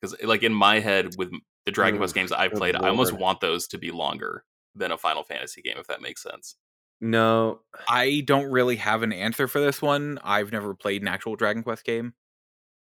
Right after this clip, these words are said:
Speaker 3: so
Speaker 1: Okay.
Speaker 2: I'd
Speaker 3: I've only
Speaker 2: agree.
Speaker 3: played those.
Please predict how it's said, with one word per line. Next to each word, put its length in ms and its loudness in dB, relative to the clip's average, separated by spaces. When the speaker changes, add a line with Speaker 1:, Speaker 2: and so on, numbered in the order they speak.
Speaker 3:
so 240 -2
Speaker 1:
Okay. 240 -8
Speaker 2:
I'd 200 4
Speaker 3:
I've 140 2
only 240 4
Speaker 2:
agree. 200 4
Speaker 3:
played 20 -2
those. 440 -12